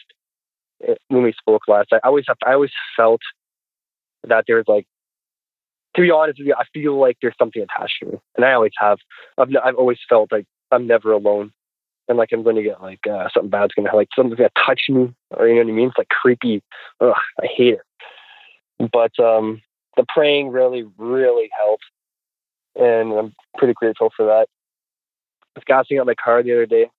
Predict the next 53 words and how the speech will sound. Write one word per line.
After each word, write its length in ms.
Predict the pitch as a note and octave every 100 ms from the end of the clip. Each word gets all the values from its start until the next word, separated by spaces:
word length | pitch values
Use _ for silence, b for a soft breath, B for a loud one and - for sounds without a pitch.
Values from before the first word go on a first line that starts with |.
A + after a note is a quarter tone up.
| _ -
probably, 180 | C3 G#2+
like, 100 | -
two 100 | A2+
days 160 | G#2 A2
ago. 260 | A2 A2+ A2 - B B B B B B _ _ _ -
I 40 | E3+
was 120 | G3+
pretty 180 | - C#3 -
tired. 320 | C#3 C3 A#2+ _ _ _ _ -
I'm, 220 | C#3+ C#3 C#3+
I'm 80 |
pretty 200 | C3+ D3+ - C3+
sick, 160 | C3+ -
so 200 | B2 A#2 _ _ _ -
it 80 | -
sucks 180 | C#3+ C#3
having 180 | C#3 C3+
to 80 | B2+
work 200 | C3 C3+
when 80 | C3+
you're 100 | B2+
not 100 | A#2 C3
feeling 220 | C3 C3+
good. 200 | B2 A#2 _ _ _
And, 340 | B2 B2 B2 A#2+
uh, 220 | A#2 A2+ -
I 40 |
don't 100 | C#3
know 60 | C3
if 60 | B2
I 40 |
was, 120 | A#2+
uh, 200 | A#2 A2 -
heck, 200 | - A2
I 100 | G#2+
was, 140 | G2+ -
like, 120 | - -
out 180 | A#2+ C3+
of 120 | C#3+
it, 160 | E3 -
but 160 | G2
I 40 | A2
was 100 | D#3+
already 160 | A2+
up 80 | A#2+
for 80 | -
an 80 | G2
hour. 260 | A2 G#2 - _ -
Gassing 300 | C#3+ C#3+ C#3
up 100 | -
the 60 |
car. 300 | - A#2 A2+ - _ _ _ _ _ _ _ _ _ - -
Um, 420 | B2 A#2 A2+